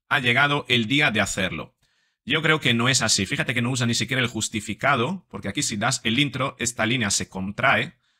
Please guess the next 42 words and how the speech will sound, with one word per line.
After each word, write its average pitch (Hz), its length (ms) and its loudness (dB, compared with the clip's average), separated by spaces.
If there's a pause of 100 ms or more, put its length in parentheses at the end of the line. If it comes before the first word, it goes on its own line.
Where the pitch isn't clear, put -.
(260)
¿eh? - 340 -6
Y, 107 120 -2
y, 104 300 -4
y - 40 4
luego 117 360 2
entras 110 480 0
en 101 120 -2
el 95 120 0
otro, 98 460 -2
en 98 100 -4
el 95 120 -2
otro - 200 -2
renglón, 104 540 -4
¿no? - 220 -8 (580)
Y 139 100 0
es 135 100 2
señal 139 480 2
esto, - 480 -2
mira 101 180 -2
cómo 95 200 -4
acaba, 95 340 -2
cómo 95 300 -6
es 107 220 -6
aquí, 120 360 -2
señal 127 280 0
de 131 120 0
que - 80 -2
esta 120 240 -2
carta - 480 -2
ha 98 80 -2
sido 127 420 -2
leída, 123 800 4
ha 104 60 -2
sido 117 180 -2
escrita, 131 500 2
releída, 113 580 2
pero 104 160 -2
ha 104 120 0
sido - 340 -6
escrita 123 320 -4
con 104 220 -4
prisa. 120 400 -2